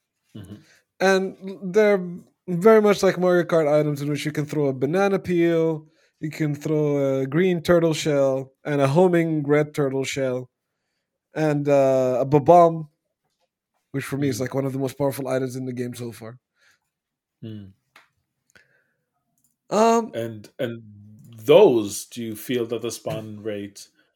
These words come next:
Speaker 1: uh, like, do you feel you get better items based on how poorly you're doing? Like, is it a negative feedback loop,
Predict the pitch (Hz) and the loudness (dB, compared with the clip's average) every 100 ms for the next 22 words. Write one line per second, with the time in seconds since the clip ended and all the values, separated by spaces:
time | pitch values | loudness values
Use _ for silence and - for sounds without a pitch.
0 | _ _ - 110 98 92 95 113 110 123 | _ _ -14 -10 -10 -10 -10 -10 -8 -8
1 | 117 147 127 117 120 95 95 110 104 104 | -4 -2 -2 -4 -4 -4 -4 -6 -6 -8
2 | 101 101 98 101 95 98 98 98 101 101 | -10 -14 -12 -12 -10 -14 -16 -18 -16 -14
3 | 98 - 98 101 98 95 101 95 92 92 | -16 -18 -18 -16 -16 -16 -16 -16 -18 -20
4 | 98 98 101 98 - _ _ _ _ 110 | -20 -18 -16 -18 -20 _ _ _ _ -8
5 | 117 127 123 135 131 139 - 143 147 | -2 -2 -2 -6 -4 -6 -6 -8 -8